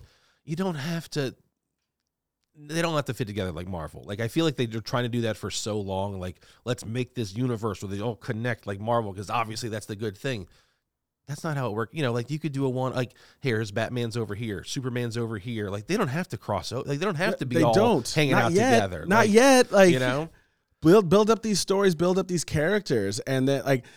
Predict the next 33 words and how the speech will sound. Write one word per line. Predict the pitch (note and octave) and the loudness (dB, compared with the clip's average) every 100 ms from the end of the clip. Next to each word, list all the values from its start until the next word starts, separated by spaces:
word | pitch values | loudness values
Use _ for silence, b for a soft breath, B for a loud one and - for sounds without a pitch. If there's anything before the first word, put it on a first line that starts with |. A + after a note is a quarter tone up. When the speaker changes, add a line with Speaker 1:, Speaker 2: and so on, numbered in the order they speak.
| B | B
Speaker 1:
and | C#3+ D#3 | 0 2
that's | F3 F3+ - | 2 0 2
the, | F3 D3+ C3 - _ _ _ _ _ _ _ _ _ _ C3 | 6 6 6 -2 _ _ _ _ _ _ _ _ _ _ -8
that's, | A#2+ C#3+ D3+ | 0 0 2
I | C#3+ | 0
think, | B2+ C3+ A#2+ | 2 0 -2
the | A#2 | -4
thing | - A#2 | -2 -2
that, | A2 G2+ G2 - | 0 -2 -4 -4
uh, | G#2+ G2 | -4 -4
Marvel | G2+ G#2 G#2 G2+ | -4 -2 -2 -4
did | G2+ G2+ | -4 -4
very, | G2+ G2 | -2 -2
very | G2 G2+ F#2+ | -2 -2 -2
well, | G2 G2 G#2 C#3 G#2 | 0 0 -2 -4 -8
Speaker 2:
Mm-hmm. | G2+ - _ _ | -12 -14 _ _
Speaker 1:
is | A#2 G#2 | -4 0
they | A2+ | 2
had | A2 A#2+ A2+ A2 G2 | 4 2 2 0 -2
an | A2 | -4
end | - A#2+ C3 | 0 2 2
goal, | C#3 D3+ E3 E3+ _ _ _ _ _ - | 2 0 0 -4 _ _ _ _ _ -2
and | A#2 A2+ | 2 4
they're | A#2 | 2
like, | A2+ G#2 G#2 | 2 0 -2
"Let's | G#2+ A#2 A#2+ | -4 -2 0
see | - A#2+ | 0 2
what | A2+ | 2
we | G#2 | 0
can | G#2 G#2+ | 0 0
monetize. | G2+ G2 F#2+ G2+ G2 | 0 -2 -2 -2 -2
Like, | G#2 | -2
let's | G2 A2 - | 0 -2 -2